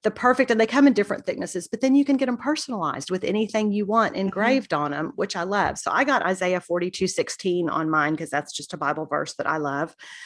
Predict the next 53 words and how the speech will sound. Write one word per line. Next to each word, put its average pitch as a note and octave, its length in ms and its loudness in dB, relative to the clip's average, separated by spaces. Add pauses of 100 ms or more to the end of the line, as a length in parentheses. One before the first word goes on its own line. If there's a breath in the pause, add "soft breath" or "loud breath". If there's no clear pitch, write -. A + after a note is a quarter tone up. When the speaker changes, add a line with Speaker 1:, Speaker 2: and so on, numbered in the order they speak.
(240 loud breath)
Speaker 1:
Um, F3+ 420 6 (120)
and G#3 200 2
so G3 720 2 (180)
I G#3+ 80 0
just A3 220 -4
love D4 160 2
'em. D#3 120 2
And G3 180 2
then F3+ 280 -2
I F#3 140 -2
got F#3 160 2
another F#3 260 0
one G#3 180 2
that F3 120 -2
has E3+ 180 -2
Gig F3 240 2
'em, F#3+ 280 0 (400 loud breath)
um, D#3+ 420 0
which F3+ 280 0
I E3+ 120 -2
did E3 240 0
bring D#3 300 6
this C#3 200 0
week - 240 -2
to E3 100 -2
wear, C3+ 360 0 (120)
and E3 120 4
I - 80 2
may - 260 0
wear - 220 2
it - 200 -4 (220)
Speaker 2:
<laughs> - 220 -20
Speaker 1:
just - 340 -6
as E3 200 -2
a E3+ 80 -2
subtle F3 420 -2
nod. D3+ 360 -2
Speaker 2:
On C4 200 4
the A#3+ 80 0
sly. F3 680 2 (140)
Uh-huh. A3 180 4 (100)
Speaker 1:
On B3+ 100 8
the G#3+ 100 8
sly F#3 520 6
while E3+ 240 8
I'm E3+ 100 6
Speaker 2:
Yeah. F3+ 60 0
Speaker 1:
wearing E3+ 240 2
my D#3+ 100 4
non-maroon F3+ 800 4
clothing. - 320 -6
Speaker 2:
That's A#3 240 0
right. F#3+ 280 6